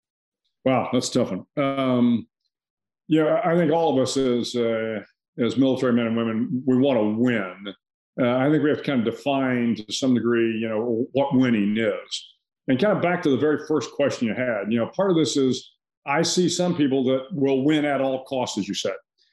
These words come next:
And as I mentioned, when you asked me, "What's my definition of leadership?" Uh, yeah, you know, it's getting the mission accomplished with the men and women and the resources you have. But that second part is crucial.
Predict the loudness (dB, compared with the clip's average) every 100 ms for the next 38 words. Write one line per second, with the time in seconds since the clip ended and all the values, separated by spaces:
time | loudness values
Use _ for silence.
0 | _ _ 0 2 2 4 4 4 2 2
1 | 4 2 0 -2 0 0 2 0 0 -4
2 | -2 -2 0 0 0 -2 -2 0 2 0
3 | -2 -6 -8 -12 _ _ -20 -4 0 2
4 | 2 2 2 2 2 2 0 0 0 2
5 | 4 2 0 -2 -4 -4 -4 -2 0 0
6 | 2 2 0 0 0 2 0 0 -2 -2
7 | -6 -4 -2 -2 -6 -12 _ _ _ -4
8 | 0 0 0 0 0 0 0 2 0 0
9 | 0 0 0 -2 -12